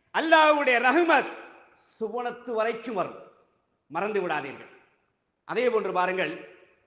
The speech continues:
அல்லாஹ் சூரா கஹ்ஃப்ல சில இளைஞர்களை சொல்லி காட்டுறான். அவர்களும் அதே நிலைத்தான். குறிப்பிட்ட சில இளைஞர்கள், எண்ணிக்கை நேரடியாக சொல்லப்படவில்லை, அல்லாஹ் மிக அறிந்தவன். அந்த இளைஞர்களுடைய ஈமான் உச்சக்கட்டம்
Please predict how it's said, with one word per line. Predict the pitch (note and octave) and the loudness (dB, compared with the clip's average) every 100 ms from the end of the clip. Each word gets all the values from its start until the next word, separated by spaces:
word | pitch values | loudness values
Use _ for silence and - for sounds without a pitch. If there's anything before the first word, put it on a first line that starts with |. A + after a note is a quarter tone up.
| _ _ _ _ _ _ _ _ _ | _ _ _ _ _ _ _ _ _
அல்லாஹ் | F#3+ G#3+ F#3 C#3+ - - - - _ | 0 2 4 0 -8 -20 -20 -20 _
சூரா | - A3+ G#3+ | -10 -2 0
கஹ்ஃப்ல | F#3 G3+ C4 C4+ A#3 G#3 | 0 -2 -2 -2 -4 -4
சில | F#3+ F3+ | -4 -8
இளைஞர்களை | F#3+ A#3+ A3 G3 F3 | -2 0 0 -2 -4
சொல்லி | F3+ F#3 | -4 -4
காட்டுறான். | F3+ D3 B2 - _ _ _ _ _ _ _ _ _ _ | -6 -8 -12 -20 _ _ _ _ _ _ _ _ _ _
அவர்களும் | - A#3+ C#4+ C#4+ C#4+ | 4 4 6 2 0
அதே | B3 A3+ A#3 | 0 0 0
நிலைத்தான். | G#3+ G3+ F3+ D#3 - - - _ _ _ _ _ | -2 -4 -4 -8 -8 -20 -20 _ _ _ _ _
குறிப்பிட்ட | _ D#4 D#4+ D#4 - C#4+ | _ -6 -6 -8 -4 -4
சில | - B3 | -2 -6
இளைஞர்கள், | G#3 A#3 A#3 G3 D3+ A2+ - _ _ _ _ _ _ | -2 0 0 -2 -6 -12 -20 _ _ _ _ _ _
எண்ணிக்கை | F#3+ D4+ E4 D#4+ D4+ | -4 -2 -2 -2 -4
நேரடியாக | B3+ C#4 C#4+ C#4 A#3 A#3 | -2 -2 2 2 0 -4
சொல்லப்படவில்லை, | B3+ A3+ G#3+ G3+ F3+ D3+ - | -2 -2 -2 -2 -4 -6 -8
அல்லாஹ் | F#3+ A3+ G#3 | -2 -2 -2
மிக | F#3+ | -2
அறிந்தவன். | F3+ F#3 E3+ C3+ - - _ _ _ _ _ _ - | -2 -2 -6 -6 -14 -20 _ _ _ _ _ _ -8
அந்த | B3 C#4 | -4 -2
இளைஞர்களுடைய | C#4 E4+ E4 E4 D4+ C#4+ | 0 2 2 2 2 -2
ஈமான் | B3+ D4+ E4 D#4 C#4+ C#4+ | 0 0 2 2 0 -6
உச்சக்கட்டம் | - F4+ E4+ - C#4+ F3 | -2 0 0 0 0 -2